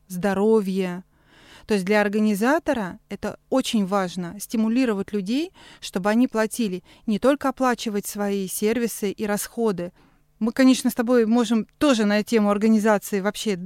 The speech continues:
разговаривать долго и уйти в детали, но это очень важный момент, что организаторы делают платный старт.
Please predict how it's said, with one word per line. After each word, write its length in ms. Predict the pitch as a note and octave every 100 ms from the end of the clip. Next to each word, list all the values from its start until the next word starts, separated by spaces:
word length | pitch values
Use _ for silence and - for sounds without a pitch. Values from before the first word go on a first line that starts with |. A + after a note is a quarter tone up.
| G3+
разговаривать 680 | B3+ A3+ B3 A#3+ A#3+ B3 A3+
долго 360 | C4+ A3 F#3
и 160 | - A#3
уйти 300 | A3+ A3 A3
в 60 |
детали, 560 | F3 G3+ B3 D4+ D#4+ F#3+ _ _ - - -
но 200 | G3+ G#3+ -
это 260 | A#3+ B3+
очень 420 | - C4 B3+ A#3+
важный 360 | G3+ G3 F3 F#3
момент, 460 | F#3 F3+ E3+ E3+ - _ _
что 240 | - - A3
организаторы 720 | G#3+ G#3+ G#3 A#3+ C#4+ A3+ F3+
делают 500 | E3+ A3+ A3+ F3+ - -
платный 540 | G3+ G3 - F#3 G3 _ -
старт. 480 | - F3+ E3+ -